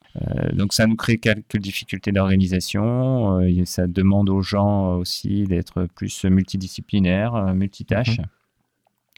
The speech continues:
Speaker 1: Mais ça, je crois que dans les P M E, c'est, c'est plutôt normal. Les gens l'acceptent parce qu'ils ont, ils aiment aussi les produits que, que l'on développe et que l'on vend, quoi.
Speaker 2: Et, euh, donc le lien avec le geste ?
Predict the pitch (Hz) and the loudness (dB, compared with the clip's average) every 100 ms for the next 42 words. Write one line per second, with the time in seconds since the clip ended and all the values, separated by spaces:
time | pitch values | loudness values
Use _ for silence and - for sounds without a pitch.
0 | - - 92 - 92 - 90 90 87 87 | -10 -2 0 0 -2 -4 -2 2 2 2
1 | 90 85 85 95 92 85 90 90 87 - | 2 2 2 2 0 -2 -2 -4 -6 -8
2 | - 98 110 98 85 87 101 90 90 92 | -6 -4 0 2 2 2 2 2 2 0
3 | - - 98 - - 80 - 92 87 82 | -2 -4 -4 -6 -8 -8 -6 -2 -2 -2
4 | 85 85 85 - - - - - 87 107 | -2 -2 -2 -6 -18 -20 -18 -4 0 2
5 | 104 92 - 110 104 - 87 101 - 90 | 2 0 -2 -2 -2 -4 -4 -4 -4 -4
6 | 87 - 90 92 90 104 - 90 87 90 | -4 -4 -2 -2 -2 -4 -4 -4 -2 -2
7 | 110 110 85 - _ _ - 123 120 113 | -4 -8 -12 -16 _ _ -2 2 4 4
8 | 110 107 104 101 107 135 135 123 123 151 | 2 2 0 -2 -2 -2 0 0 2 2
9 | 160 - 120 139 180 - | 0 -2 -2 0 -2 -6